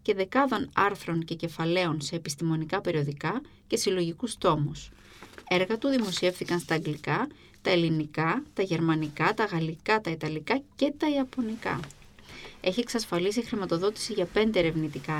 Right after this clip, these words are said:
έργα. Διορίστηκε από το Ανώτατο Δικαστήριο ως μέλος του Συμβουλίου της Σχολής Δικαστών και είναι το μόνο μέλος του Συμβουλίου που δεν έχει δικαστική ιδιότητα. Εκπροσώπησε την Κυπριακή Δημοκρατία ενώπιον του Δικαστηρίου της Ευρωπαϊκής Ένωσης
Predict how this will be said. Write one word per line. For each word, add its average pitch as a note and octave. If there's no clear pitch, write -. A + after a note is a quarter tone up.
έργα. E3
Διορίστηκε F#3+
από F3+
το F3
Ανώτατο F#3+
Δικαστήριο F3+
ως G3+
μέλος G3
του E3+
Συμβουλίου E3+
της E3+
Σχολής F3
Δικαστών D#3+
και G3+
είναι F#3+
το E3
μόνο G3
μέλος D#3
του -
Συμβουλίου E3
που F#3
δεν G3+
έχει E3+
δικαστική D3
ιδιότητα. D3+
Εκπροσώπησε G3+
την F3
Κυπριακή E3+
Δημοκρατία A3
ενώπιον G3+
του F3
Δικαστηρίου E3+
της -
Ευρωπαϊκής D#3+
Ένωσης D3+